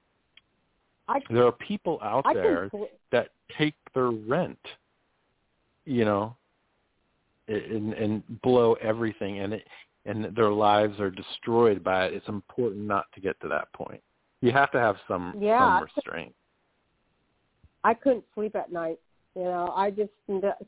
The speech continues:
Speaker 1: see, with me, I just don't find any fascination with, you know, uh, blowing my money like that, you know, just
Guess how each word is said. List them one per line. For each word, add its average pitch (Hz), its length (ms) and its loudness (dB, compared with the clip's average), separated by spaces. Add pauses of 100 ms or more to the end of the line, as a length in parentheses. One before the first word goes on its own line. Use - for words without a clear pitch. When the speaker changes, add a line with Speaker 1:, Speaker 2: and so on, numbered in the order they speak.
Speaker 1:
see, 226 260 4
with 202 200 -6
me, 220 220 4
I 196 120 0
just 208 260 -10
don't 185 260 0
find 185 260 0
any 180 280 0
fascination 175 920 2
with, 165 240 4 (680)
you 208 120 4
know, 175 220 4 (340)
uh, 165 380 0 (440)
blowing 208 300 6
my 185 140 -2
money 202 300 -2
like 170 280 -8
that, 165 280 0 (120)
you 190 120 -8
know, 180 220 -6
just 170 120 -20